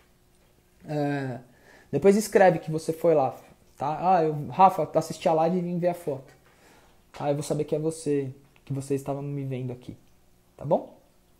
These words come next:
Ó, Janaína, "Iniciei o M C I na segunda, e com as dicas minha cachorrinha já está começando a evoluir, saio de casa e quando retorno não tem mais destruição e tapete como antes."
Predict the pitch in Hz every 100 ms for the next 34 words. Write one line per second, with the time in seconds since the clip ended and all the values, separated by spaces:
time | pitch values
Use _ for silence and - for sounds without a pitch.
0 | _ _ _ - _ - 160 139 - -
1 | 151 180 180 147 165 170 185 190 196 202
2 | 202 214 214 - 196 202 202 - 214 180
3 | 175 151 139 135 - _ - _ 165 -
4 | 196 196 175 196 202 196 202 190 190 190
5 | 196 196 190 185 185 185 180 190 190 190
6 | 190 202 202 185 208 247 - _ _ _
7 | - - 185 190 175 185 - 180 202 208
8 | 240 247 196 - 202 196 190 190 196 202
9 | 208 202 208 196 196 190 - 196 196 196
10 | 196 190 190 196 202 160 156 -